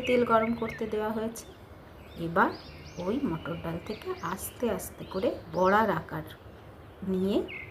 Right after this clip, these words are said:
ডালগুলোকে গরম তেলের মধ্যে দেখুন দিয়ে দেওয়া হচ্ছে। বন্ধুরা, কেমন লাগছে আমাদের এই রান্না আপনারা কিন্তু একটু জানান,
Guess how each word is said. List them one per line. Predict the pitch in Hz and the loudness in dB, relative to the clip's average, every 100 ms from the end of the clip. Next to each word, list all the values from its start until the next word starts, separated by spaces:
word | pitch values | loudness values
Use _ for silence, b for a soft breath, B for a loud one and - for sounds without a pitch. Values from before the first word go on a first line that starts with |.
| - - - - | -14 -16 -12 -2
ডালগুলোকে | 165 156 160 160 170 - 302 381 - - - - - - - - 190 | 2 2 0 -2 -2 0 -2 -4 -10 -16 -16 -14 -14 -14 -16 -4 0
গরম | 165 170 170 | 2 2 0
তেলের | 170 160 170 170 | -2 0 0 0
মধ্যে | 160 156 165 160 | -2 -2 -6 -6
দেখুন | 160 - 320 - - - | -8 -4 -6 -6 -12 -10
দিয়ে | 156 - - | -6 -6 -6
দেওয়া | - 165 160 | -8 -8 -8
হচ্ছে। | - - - 208 - - - - - - - - - | -10 -14 -12 -14 -16 -14 -12 -10 -10 -10 -10 -10 -2
বন্ধুরা, | 233 240 269 269 | 4 8 8 8
কেমন | 196 208 233 196 | 6 6 6 6
লাগছে | 185 - - 202 | 4 0 -2 0
আমাদের | 185 175 170 | 0 -2 -2
এই | 165 160 | 0 0
রান্না | 151 156 151 151 | -2 -2 -4 -6
আপনারা | 180 165 170 | -2 -2 0
কিন্তু | 208 233 | -4 -4
একটু | - 202 180 | -4 -2 0
জানান, | 175 247 165 | 2 2 0